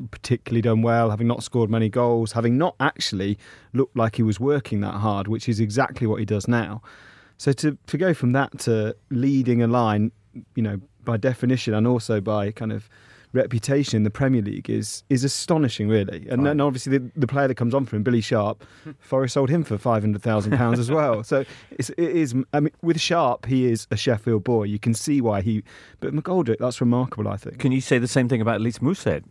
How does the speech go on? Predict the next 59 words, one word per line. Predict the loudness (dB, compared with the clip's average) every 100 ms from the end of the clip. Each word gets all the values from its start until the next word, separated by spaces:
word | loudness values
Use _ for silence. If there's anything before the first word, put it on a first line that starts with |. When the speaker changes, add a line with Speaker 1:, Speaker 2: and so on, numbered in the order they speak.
| -8
Speaker 2:
And | -6
how | 0 2
much | 2 0 0
will | 2 4
his, | 2 0 -4 -12 -8
what | -2 0
is | 0
it, | -2
a |
hamstring | -2 -4 -4 -2 -2
injury? | -2 0 0
How | 0
much | -2 -6
does | -4
that | -2
Speaker 1:
Yeah, | 0 2 2 0
Speaker 2:
gonna | 0
Speaker 1:
I |
mean, | 0
Speaker 2:
impact? | 0 -4 -6 -4
Speaker 1:
they | -4
say | 0 0 0
that | 0
on | 0
commentary | 0 0 0 0 0 -2 _ -18 -18 -10
they | -2 -2
felt | 2 0 0
for |
Sheffield | -2 -2 0
United | -2 -2
'cause | 0
he |
was, | 0 0 2
he | 2
was | 4
literally, | 2 2 -2 -2
the | 0
ball | 2 2
was | 2 0
about | -4 -4
to |
go | -4 -4
up | -4
to |
bring | -4 -2
him | -2
off | -2 0
anyway. | 2 2 -2 -10 -18 -20 -20 -10
Speaker 2:
Oh. | 0
Speaker 1:
Um, | 2 4 4 2 0 -8 -20 _ _ _ _
he | -4 0
looked | 2 0 0
wretched | 0 0 0
at | 0 0 -8
Bournemouth. | 0 2 2 -4 -10 -20 -12 -2
Uh, | 2 4
he |
looked, | 2 -2 -4
just | -2